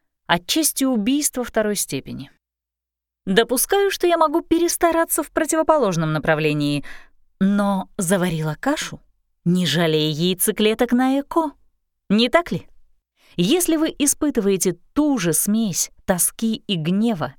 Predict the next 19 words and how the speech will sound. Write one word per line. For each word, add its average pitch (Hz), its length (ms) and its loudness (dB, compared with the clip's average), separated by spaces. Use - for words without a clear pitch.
из-за 151 280 2
вашего 160 320 0
положения, 151 540 0
что - 180 -2
и 156 40 2
моя 160 240 0
подруга, 151 460 -2
я 294 180 2
хотела 339 320 0
бы 285 160 0
узнать, 262 500 0
при 185 160 4
всём 202 320 0
уважении, 170 600 -4
не 202 160 2
поможет 285 560 0
ли 233 140 0
вам 175 540 -4
запирание 220 800 0